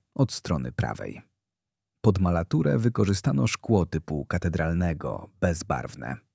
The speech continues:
W sześciu oknach korpusu głównego świątyni i w elewacji frontowej. Słomkowe, w dwóch oknach części ołtarzowej oraz żółte.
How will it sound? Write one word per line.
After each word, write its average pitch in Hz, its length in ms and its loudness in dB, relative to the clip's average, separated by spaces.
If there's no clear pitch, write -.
W - 60 -2
sześciu 135 400 4
oknach 123 300 0
korpusu 101 460 2
głównego 87 480 0
świątyni 101 560 0
i 104 140 2
w - 120 -8
elewacji 92 520 2
frontowej. 76 580 -2
Słomkowe, 104 840 4
w 92 100 -4
dwóch 104 320 2
oknach - 420 -4
części 78 360 -2
ołtarzowej 107 600 2
oraz 110 220 0
żółte. 82 560 -2